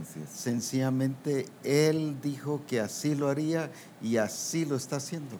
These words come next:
Speaker 2: pues.
Speaker 1: Exactamente como lo
Speaker 2: Un Dios
Speaker 1: planificó.
Speaker 2: tan exacto, tan preciso, tan qué, tan, es que las palabras se quedan cortas,
Speaker 1: Se quedan
Speaker 2: hombre.
Speaker 1: cortas.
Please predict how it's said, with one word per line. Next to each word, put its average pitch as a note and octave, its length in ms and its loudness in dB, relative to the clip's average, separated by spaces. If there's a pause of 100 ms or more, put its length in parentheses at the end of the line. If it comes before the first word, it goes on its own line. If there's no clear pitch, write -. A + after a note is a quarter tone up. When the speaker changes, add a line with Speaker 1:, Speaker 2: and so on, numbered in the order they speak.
Speaker 2:
pues. A2+ 160 -4
Speaker 1:
Exactamente A2 800 0
como F#2+ 220 -2
lo F#2+ 200 -2
Speaker 2:
Un C3 160 0
Dios D3 260 2
Speaker 1:
planificó. E3 160 -12
Speaker 2:
tan F3 280 4
exacto, E3 800 0
tan A2+ 240 2
preciso, B2+ 880 0
tan A2 320 -2
qué, D#3 240 -2
tan, A2+ 540 -2 (1200)
es A#2 100 -4
que E3 140 4
las A#2 160 2
palabras A#2+ 460 4
se A2+ 100 -4
quedan C3 240 4
cortas, C#3+ 460 0
Speaker 1:
Se G#2 80 0
quedan F#2+ 80 2
Speaker 2:
hombre. F2+ 140 -4
Speaker 1:
cortas. G#2 220 -2